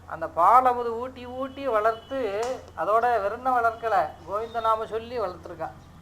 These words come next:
நாச்சியாருக்கு என்னைக்காவது ரொம்ப தாபம், அப்படியே கண்ணனை நினைச்சு மயங்கிடுவா. அப்படியே விழுந்த உடனே இந்த கிளி, "கோவிந்தா,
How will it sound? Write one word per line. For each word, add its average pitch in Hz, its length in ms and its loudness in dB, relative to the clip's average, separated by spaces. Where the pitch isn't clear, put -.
நாச்சியாருக்கு 202 600 0
என்னைக்காவது 190 480 2
ரொம்ப 208 540 -6
தாபம், 214 560 8
அப்படியே 185 400 -6
கண்ணனை 202 360 -2
நினைச்சு 202 440 -10
மயங்கிடுவா. 180 600 -4
அப்படியே 202 300 -8
விழுந்த 220 420 -2
உடனே 208 280 0
இந்த 180 220 -10
கிளி, 208 500 -10
"கோவிந்தா, 165 540 -4